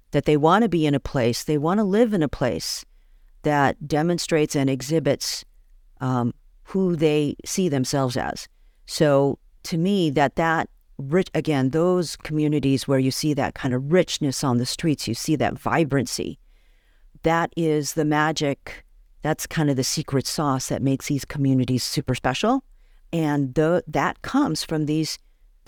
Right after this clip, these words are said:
I would say that the younger generations, but it's not that far behind. There are these professionals coming out of schools, coming out of graduate schools, going into the,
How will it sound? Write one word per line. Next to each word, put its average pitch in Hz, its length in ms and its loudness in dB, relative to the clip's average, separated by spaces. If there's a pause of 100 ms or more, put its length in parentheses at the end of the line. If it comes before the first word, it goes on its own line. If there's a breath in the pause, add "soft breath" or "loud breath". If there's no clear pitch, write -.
I 147 100 0
would 151 180 0
say 143 220 0
that 139 240 -2
the 143 80 0
younger 165 340 4
generations, 151 760 0
but 156 280 0 (520)
it's 170 240 -2
not 180 220 0
that 180 180 4
far 160 240 0
behind. 139 420 0
There 139 140 2
are 135 40 -2
these 143 220 -2
professionals 147 640 -2
coming 131 260 0
out 165 220 0
of 156 80 -6
schools, 131 420 -2
coming 131 300 0
out 143 140 0
of 170 80 -2
graduate 143 360 0
schools, 131 400 -2 (120)
going 170 340 2
into 180 340 0
the, 143 240 2